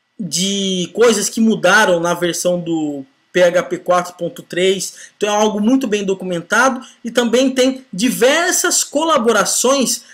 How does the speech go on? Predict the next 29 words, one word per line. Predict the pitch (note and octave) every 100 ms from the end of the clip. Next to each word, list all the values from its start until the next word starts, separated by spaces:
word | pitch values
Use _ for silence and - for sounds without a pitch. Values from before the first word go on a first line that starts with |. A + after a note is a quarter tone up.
| - -
de | D3+ C4+
usuários, | C#4+ - C#4 A3 A#3+ C#4+ F#3 C#3+ D3+
né, | F#3 A#3+ - _ _ _
pra, | G3+ A3 G#3+ F#3+ F#3
mostrando | G#3+ A#3 - A#3 C4 A#3
funções. | A#3 G#3 - - F#3+ A3 G#3+ F3 - - _
Muitas | A#3 D#4+ D4+ G#3
vezes | B3 A3
o |
que | A3 A#3+
você | A3+ A#3
precisa | A#3 F#3+ - A3+ A#3+ F#3 D#3 - _
já | D3+ D3+ G3+ C#4+
tá | C#4 A#3
pronto, | - G3 A#3+ A3+ F3+
você | G3+
pode | G#3 G3+
vir | F3 F#3+
aqui | F#3+ G#3+
buscar. | F#3 A3 - - B2+ - - _
Então, | G3 G#3 - D4+ A#3 - -
você | G#3 B3
tem | D4+
uma | C#4+ A3
dúvida? | F#3+ C#4 G3 D#3 C#3 - _
Vai | C#3+ E3 A#3
no | B3 G#3+
Find | - G3+ A3+ A3+ F3+
aqui, | E3 - G#3 A3